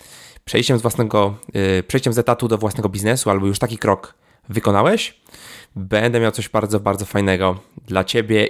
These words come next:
i jak będziesz na liście, dowiesz się o tym pierwszy i dostaniesz specjalne bonusy, y, niedostępne po prostu dla, dla innych osób, więc warto, warto to zrobić. Po zapisie również dostaniesz, mm, wideo o tym, jak ja opowiadam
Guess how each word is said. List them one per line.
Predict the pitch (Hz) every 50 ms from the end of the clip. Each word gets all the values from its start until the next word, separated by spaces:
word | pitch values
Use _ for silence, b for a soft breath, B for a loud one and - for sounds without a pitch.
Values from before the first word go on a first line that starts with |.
| - -
i | 104 98 95 98 98 95 95 B B B B B B B B
jak | - 104 110
będziesz | 135 151 139 123 -
na | 143
liście, | 139 139 135 - - 131
dowiesz | 123 123 117 117 110
się | -
o | 117
tym | - 113
pierwszy | - 123 117 113 110 - - 113
i | 104
dostaniesz | 98 110 101 - - 104 104 101 95 -
specjalne | - - 104 - - 110 104 101 101 92
bonusy, | 95 101 98 101 98 95 - - 98 95 95 B B B B B B B B B B - -
y, | - 110
niedostępne | - 202 226 202 190 - 180 160 156
po | 151
prostu | 143 143 135 - 131
dla, | 117 117 113 110 107 107 110 123
dla | 117 107
innych | 101 98 98 -
osób, | 113 120 - 117 104 98
więc | 101 92 95 - - -
warto, | 101 98 95 98 - - 92 90 90 - _ _ _ _ _ - _ - - 101 95
warto | 101 95 - - 98
to | - 98
zrobić. | 117 180 202 175 151 -
Po | - 139
zapisie | 123 135 127 - 151 - 139 131
również | 131 120 123 110
dostaniesz, | 107 110 - - 113 107 104 104 - - B B B B B B B -
mm, | 98 101 101 98 98 98 95
wideo | 98 107 101 104 104 107 107 104 101 101 101 104 _ - -
o | -
tym, | - 104 101
jak | 101 95 -
ja | 107 101
opowiadam | 104 - - 95 101 95 98 95 95 95 95